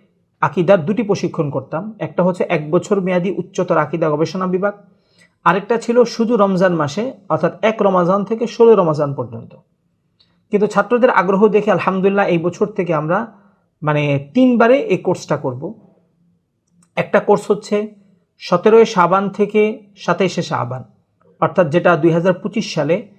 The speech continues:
সতেরোই ফেব্রুয়ারি থেকে শুরু হবে, সাতাইশে ফেব্রুয়ারি শেষ হবে।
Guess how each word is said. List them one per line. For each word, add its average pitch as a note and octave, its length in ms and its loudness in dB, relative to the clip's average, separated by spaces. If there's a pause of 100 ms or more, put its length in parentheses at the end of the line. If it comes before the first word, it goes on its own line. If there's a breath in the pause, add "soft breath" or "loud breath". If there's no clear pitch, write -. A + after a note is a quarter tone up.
(300 soft breath)
সতেরোই G3 440 2
ফেব্রুয়ারি F3+ 460 4
থেকে E3+ 220 -2
শুরু D3+ 260 -4
হবে, D3 420 -4 (340 soft breath)
সাতাইশে F3 480 -2
ফেব্রুয়ারি D#3+ 500 0 (100)
শেষ C#3+ 300 -12
হবে। C#3 180 -18